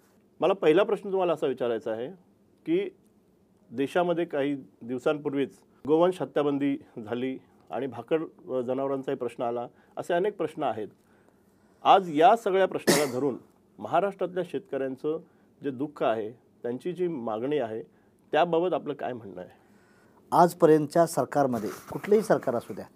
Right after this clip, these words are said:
Speaker 2: त्यात गोशाळेबद्दल एक रुपयाचं देखील प्रावधान नव्हतं. पण माननीय मुख्यमंत्री देवेंद्र फडणवीस साहेबांच्या कृपा आशीर्वादामुळं मी महाराष्ट्रामध्ये चौतीस कोटी रुपये आम्ही भाकड जनावरांच्या गोशाळेसाठी अनुदान देण्याचा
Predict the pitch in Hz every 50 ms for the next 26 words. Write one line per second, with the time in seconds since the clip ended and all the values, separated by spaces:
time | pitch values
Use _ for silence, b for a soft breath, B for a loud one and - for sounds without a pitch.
0 | _ - 156 156 151 135 110 139 170 185 180 - 151 143 139 139 131 135 123 127
1 | 151 160 175 - 165 170 165 - 175 147 - - 135 139 131 139 139 131 117 -
2 | 170 170 165 - 151 131 123 117 120 113 92 90 98 92 - - - - - b
3 | b b b b b b - - 135 127 135 135 147 160 170 175 165 156 147 -
4 | 160 156 156 156 143 160 170 160 147 143 143 151 160 160 156 147 - 131 127 135
5 | 147 135 - - 139 131 131 131 135 - 151 143 143 - - - 113 110 - -
6 | 151 247 - - 131 117 110 107 107 101 92 98 104 104 107 b b b b b
7 | b b b b - 143 156 151 143 135 151 160 170 160 - - 160 160 147 135
8 | 123 117 120 131 147 b b b b b - - - 165 165 165 - - 220 208
9 | - - - - 165 147 - 220 220 196 143 - 156 160 160 143 139 147 165 196
10 | 180 - - _ _ _ - 123 139 139 135 - - 214 196 165 160 151 147 143
11 | 139 139 143 135 - 165 151 127 120 139 139 139 - 120 120 120 - - 113 -
12 | - 139 - - 127 135 131 135 131 127 117 113 113 110 113